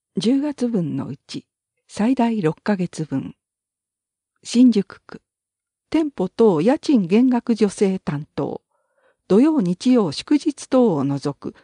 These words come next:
午前八時三十分から午後五時。電話五二七三三五五四。同じく資金繰り。中小飲食事業者への業態転換にかかる費用助成。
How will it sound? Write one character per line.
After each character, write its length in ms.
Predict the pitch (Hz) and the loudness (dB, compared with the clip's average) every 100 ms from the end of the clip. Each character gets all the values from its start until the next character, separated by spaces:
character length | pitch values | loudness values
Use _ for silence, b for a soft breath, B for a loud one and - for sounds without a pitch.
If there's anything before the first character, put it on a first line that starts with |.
| b _ | b _
午 160 | 254 285 | -2 0
前 200 | 294 165 | 0 0
八 300 | 175 - 277 | -2 0 -2
時 120 | 180 | -2
三 220 | - 214 | -2 0
十 140 | 214 226 | 0 -2
分 300 | _ 277 277 | _ -10 -8
か 120 | 135 | -10
ら 160 | 110 - | -12 -2
午 140 | 208 | 0
後 120 | 175 | 0
五 180 | - 156 | -4 -6
時。 160 | - _ _ _ _ _ _ _ - | -6 _ _ _ _ _ _ _ -4
電 220 | 185 180 | -2 -2
話 160 | 151 - b b 170 | -6 -10 b b 0
五 240 | 226 302 | 2 4
二 240 | 320 294 | 2 2
七 260 | 185 156 190 | 2 -2 -4
三 280 | - 185 143 | -2 -4 -2
三 280 | - 254 302 | 0 0 2
五 300 | 302 226 - | 0 0 -2
五 240 | 151 156 | -2 -2
四。 240 | 143 139 - _ _ _ _ _ _ - | -4 -8 -10 _ _ _ _ _ _ 0
同 220 | 214 285 | 2 2
じ 100 | - | -2
く 140 | - | -14
資 160 | - - | -16 -8
金 260 | 185 156 | -6 -6
繰 140 | 147 131 | -6 -12
り。 120 | - _ _ _ _ _ _ _ _ _ _ _ _ _ | -14 _ _ _ _ _ _ _ _ _ _ _ _ _
中 200 | 294 311 | -2 0
小 340 | - 202 160 | 0 -2 0
飲 200 | 175 269 | 4 4
食 280 | - 294 285 | 4 0 0
事 140 | 262 240 | 2 4
業 220 | 247 247 | 4 2
者 200 | - 147 | -2 -6
へ 120 | 156 | -4
の 180 | 131 110 b b _ _ _ | -6 -8 b b _ _ _
業 240 | 175 262 311 | 0 2 0
態 220 | 262 269 | -2 -4
転 240 | - 247 | 0 2
換 340 | 277 294 269 254 | 2 2 2 2
に 120 | 247 | 2
か 160 | 233 | -2
か 140 | - 233 | -4 -2
る 140 | 143 | -2
費 180 | - 240 | 0 2
用 180 | 240 175 151 | 2 2 -4
助 140 | 127 131 | -8 -8
成。 400 | - 135 - | -6 -8 -8